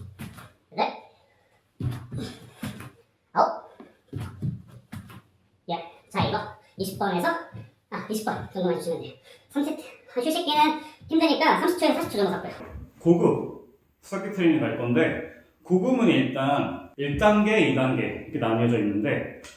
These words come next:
Speaker 2: 자, 따로 명칭은 없어요. 운동 명칭은 없지만 제가 만든 거예요.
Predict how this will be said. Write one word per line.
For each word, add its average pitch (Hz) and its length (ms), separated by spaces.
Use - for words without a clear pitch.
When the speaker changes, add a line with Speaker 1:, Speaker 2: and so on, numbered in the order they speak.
Speaker 2:
자, - 420
따로 254 280
명칭은 165 480
없어요. 131 340
운동 180 260
명칭은 175 440
없지만 - 840
제가 165 240
만든 117 400
거예요. 95 300